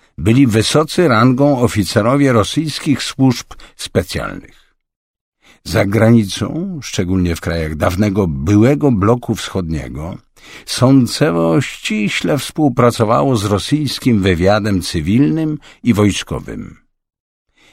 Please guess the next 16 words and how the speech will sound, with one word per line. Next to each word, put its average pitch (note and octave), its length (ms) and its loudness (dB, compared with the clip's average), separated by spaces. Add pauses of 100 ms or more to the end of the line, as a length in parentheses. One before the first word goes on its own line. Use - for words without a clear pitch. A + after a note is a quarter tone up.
Mafia C#3+ 380 -2
sołncewska C3+ 1160 0
działa B2+ 520 2
według B2+ 380 2
schematu C#3 560 2
siatki - 600 -2
szpiegowskiej. - 1000 -4 (960)
Za G2+ 180 0
granicą A#2+ 580 2
reprezentowali G#2 800 2
ją G#2 240 4
rezydenci, G2+ 1080 -2 (640)
często G2+ 440 0
byli F#2+ 260 2
oficerowie F2+ 640 -2
wywiadu, D2+ 580 -8